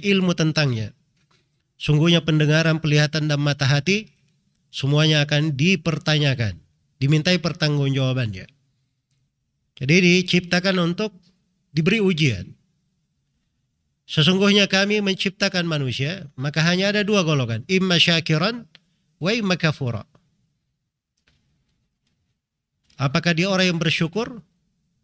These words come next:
atau dia orang yang kufur? Tidak ada golongan yang ketiga, misalnya berada di tengah-tengah, setengah syukur, setengah kafir, enggak. Cuma ada dua: bersyukur atau kufur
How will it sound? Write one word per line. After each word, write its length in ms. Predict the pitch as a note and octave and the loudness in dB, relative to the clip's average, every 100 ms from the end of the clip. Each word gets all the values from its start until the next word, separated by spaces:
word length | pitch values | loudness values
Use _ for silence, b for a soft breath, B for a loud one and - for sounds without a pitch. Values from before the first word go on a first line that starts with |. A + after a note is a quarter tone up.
| - | -12
atau 140 | A#2+ E3 | -4 -2
dia 240 | F3+ G#3 | 0 -2
orang 320 | G3 F#3+ G3 | -2 0 2
yang 80 | E3 | 0
kufur? 320 | - C#3 G#2 - - _ _ _ _ _ _ _ _ _ _ _ _ _ _ _ | 0 -2 -2 -8 -16 _ _ _ _ _ _ _ _ _ _ _ _ _ _ _
Tidak 160 | - C#3+ | 0 2
ada 160 | F#3 G#3+ | 4 2
golongan 400 | G3 G3+ G3+ F#3 | 0 0 0 0
yang 160 | E3+ | -2
ketiga, 480 | E3 F3 C3 G2+ G2 - | -2 -2 -2 -4 -10 -12
misalnya 400 | B2+ B2 D3+ E3 | -6 -2 0 0
berada 400 | D3 D3 D#3 D#3 | 2 2 2 0
di 80 | D3 | -2
tengah-tengah, 640 | D3 C#3 C3 D3 A2+ F2 _ _ _ _ _ _ _ _ _ _ _ | -2 -2 -2 -2 -2 -4 _ _ _ _ _ _ _ _ _ _ _
setengah 400 | - - C#3+ C#3+ | -14 -4 0 2
syukur, 320 | - D#3 E3+ | 0 0 0
setengah 320 | C#3+ C#3 C3+ C3 | 0 0 0 0
kafir, 320 | D3 C#3 B2 | 0 0 -2
enggak. 320 | D#3+ A2+ - _ _ _ - _ _ _ _ _ - | 0 -2 -6 _ _ _ -20 _ _ _ _ _ 0
Cuma 160 | D#3 | 2
ada 160 | F3+ F#3 | 2 2
dua: 320 | F#3 A2+ F#2 - _ _ _ _ _ _ _ | 2 0 -4 -14 _ _ _ _ _ _ _
bersyukur 800 | B2 C#3+ - F#3 D3 - - B3 _ _ _ _ - | 0 0 2 -2 -2 -4 -6 -16 _ _ _ _ -6
atau 200 | D3+ F#3 | -4 0
kufur 320 | A3 G3 A2 | 0 0 -2